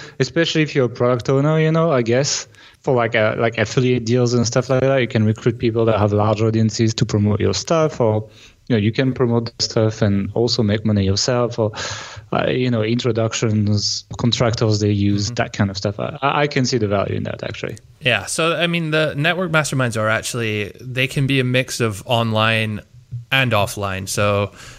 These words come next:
Speaker 2: the one I'm part of, the Dynamite Circle, it's, it's mostly online in the sense that there's a big forum there, which is really, really cool, really useful. Lots of in-, interesting info in there. But they also have offline events, not so frequently, like, a, a couple times a year.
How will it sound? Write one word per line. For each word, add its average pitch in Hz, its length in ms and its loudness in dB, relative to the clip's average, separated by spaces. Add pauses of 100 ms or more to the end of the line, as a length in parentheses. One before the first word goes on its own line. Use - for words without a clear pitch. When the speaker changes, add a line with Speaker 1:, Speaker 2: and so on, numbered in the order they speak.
Speaker 2:
the 120 100 -2
one 143 180 2
I'm 120 240 0
part 107 260 0
of, 101 180 -4
the 104 100 -6
Dynamite 107 480 -4
Circle, 101 500 -4
it's, - 420 -6 (300)
it's 117 220 -2
mostly 143 540 -2
online 123 640 -2
in 117 160 -6
the 107 60 -6
sense 110 400 -2
that 104 440 -2
there's 107 180 -4
a 107 180 0
big 104 200 -2
forum 107 480 0
there, 98 300 2
which 98 180 -4
is 107 160 -6
really, 113 360 0
really 98 220 0
cool, 101 320 -2
really 101 240 0
useful. 98 460 -4 (460)
Lots 107 200 0
of 110 80 -2
in-, 104 180 -2
interesting 104 440 -4
info 98 300 -4
in 98 100 -2
there. 101 300 -2 (240)
But 139 100 -4
they 156 80 2
also 170 260 0
have 117 340 -2
offline 110 420 -2
events, 101 760 -4 (260)
not 143 320 2
so 113 320 0
frequently, 110 580 0
like, 107 160 2
a, 90 200 -2
a 104 40 -6
couple 113 220 -2
times 104 300 -6
a 104 40 -6
year. 107 300 -2